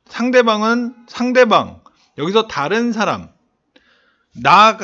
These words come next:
내가 아닌 그 대화하는 상대방이지, 그 사람이 나머지 모두잖아.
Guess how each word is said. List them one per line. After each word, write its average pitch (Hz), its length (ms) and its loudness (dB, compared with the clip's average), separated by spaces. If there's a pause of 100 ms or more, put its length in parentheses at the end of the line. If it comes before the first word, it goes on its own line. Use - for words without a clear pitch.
(120)
내가 190 420 4
아닌 220 380 -2
그 165 380 -4
대화하는 190 560 2
상대방이지, 156 760 -2
그 190 160 -2
사람이 240 360 2
나머지 165 420 -2
모두잖아. 120 760 -6